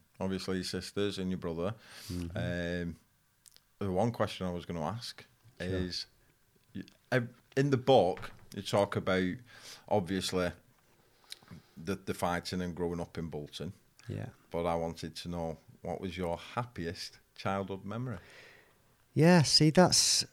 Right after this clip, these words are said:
Speaker 2: a difficult question to answer. Um, just because, obviously,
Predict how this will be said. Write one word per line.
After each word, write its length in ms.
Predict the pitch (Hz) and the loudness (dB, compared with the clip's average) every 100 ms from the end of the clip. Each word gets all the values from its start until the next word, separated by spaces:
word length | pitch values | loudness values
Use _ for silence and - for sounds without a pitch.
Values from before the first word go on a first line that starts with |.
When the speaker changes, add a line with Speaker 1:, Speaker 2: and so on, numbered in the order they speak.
| - | -4
Speaker 2:
a 80 | 120 | 2
difficult 460 | 123 120 120 165 | 2 4 2 0
question 400 | - 113 - 107 98 | 2 2 2 2 2
to 140 | 110 | 2
answer. 500 | 135 147 - 95 80 - 135 | 2 0 0 0 -2 -6 -2
Um, 420 | 107 110 107 107 - - - - - - _ - _ _ _ - - - - | 4 6 6 4 0 -20 -20 -20 -20 -20 _ -20 _ _ _ -16 -10 -8 4
just 200 | 202 - | 6 8
because, 220 | - 123 | 10 10
obviously, 440 | 127 123 - 123 | 10 8 10 8